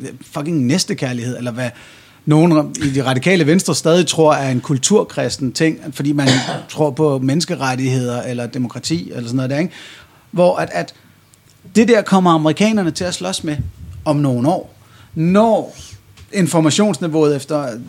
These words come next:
for, så forhåbentlig kommer derhen, hvor at, at færre er rigtigt kristne i den amerikanske forstand, og, og måske stopper med at tro på Jesus genopstandelse, som, det er jo det, som i mine øjne har været den store, øh,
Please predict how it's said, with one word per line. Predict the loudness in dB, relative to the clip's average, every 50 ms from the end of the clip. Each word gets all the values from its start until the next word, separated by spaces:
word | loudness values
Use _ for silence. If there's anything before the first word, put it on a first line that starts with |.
| -16 -18 -18 -20 -20
for, | -12 -10 -6
så | -4 -4 -4 -4 -4 -6
forhåbentlig | -6 -4 -2 2 4 4 4 4 2 2
kommer | 2 0 0 2
derhen, | 0 0 0 0 0 0
hvor | 0 -2 -2 -2
at, | -4
at | -6 -10 -10 -12 -12 -12 -12 -16
færre | -10 -4 -2 0 2 2 0 0 -2
er | -2 -2 -2 -2 -2 -4 -8 -14 _ _ _ _ _ _ _ _ _ _ _ _ _ _
rigtigt | -10 -4 -2 -2 -2 -2 -4 -4 -4 -4 -4 -4 -8 -10 -14 _
kristne | -12 -8 -6 -4 -4 -4 -4 -2 -4 -4 -4
i | -4 -6
den | -6 -6
amerikanske | -6 -6 -8 -4 -2 0 0 0 -2 -6 -10
forstand, | -12 -10 -12 -10 -6 -4 -2 -2 -2 -2 -4 -6
og, | -6 -8 -8 -8 -8 -8
og | -8 -6
måske | -4 -4 -4 -4 -4 -6 -8
stopper | -6 -4 -2 -2 0 0
med | -2 -2 -2
at | -4
tro | -4 -4 -4
på | -4 -2 -2 -2
Jesus | 0 0 -2 -2 -4 -6
genopstandelse, | -6 -6 -8 -8 -8 -6 -4 -2 -2 -2 -2 -4 -6 -8 -12 _ _ _
som, | -2 0 2 2 0 -2 -6 -12 -20 -20 -20 -20 _ _ _ _ _ _ 0
det | 2
er | 4
jo | 4
det, | 6 4 4 4
som | 2 0 0 -2 -4 -4
i | -2 0
mine | 2 4 4 6 6 4
øjne | 4 4 2 2 2
har | 0
været | 0 -2 -4 -6 -6 -6
den | -6 -6
store, | -6 -6 -4 -2 0 2 4 4 4 4 2 -2
øh, | -6 -8 -12 -14 -14 -14 -14 -14 -16